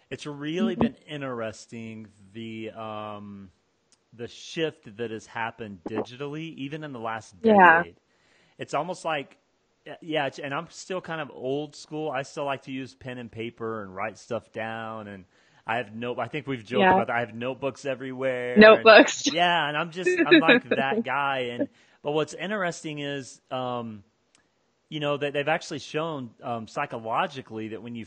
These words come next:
Speaker 1: physically write things down, it triggers things in your brain that typing on a keyboard or a phone screen does not. But this whole shift digitally has really been interesting because,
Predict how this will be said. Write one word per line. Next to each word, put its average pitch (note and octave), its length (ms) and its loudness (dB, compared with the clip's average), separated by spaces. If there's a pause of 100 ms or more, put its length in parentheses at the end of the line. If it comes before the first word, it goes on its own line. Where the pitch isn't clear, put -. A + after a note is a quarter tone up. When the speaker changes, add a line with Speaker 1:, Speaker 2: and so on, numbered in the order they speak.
(140)
Speaker 1:
physically C#3 500 -10
write A2+ 460 -6
things G2+ 340 -14 (100)
down, A#2 680 -4
it G#2 200 -10
triggers C3+ 460 -8
things A2+ 340 -12
in G#2 120 -10
your F#2+ 160 -10
brain G#2 680 -8 (380)
that B2 220 -6
typing B2+ 420 -6
on A2 100 -10
a G2 60 -12
keyboard A2 500 -8
or F#2 120 -6
a F2+ 60 -12
phone C3 300 -8
screen G2 400 -12
does E2+ 260 -16
not. F#2+ 500 -10 (840)
But B2 120 -8
this C3+ 180 -12
whole F3 260 -4
shift E3+ 480 -8 (160)
digitally C#3 720 -4
has A2 160 -10
really C3+ 300 -4
been A#2 160 -8
interesting B2+ 580 -8
because, A2+ 460 -8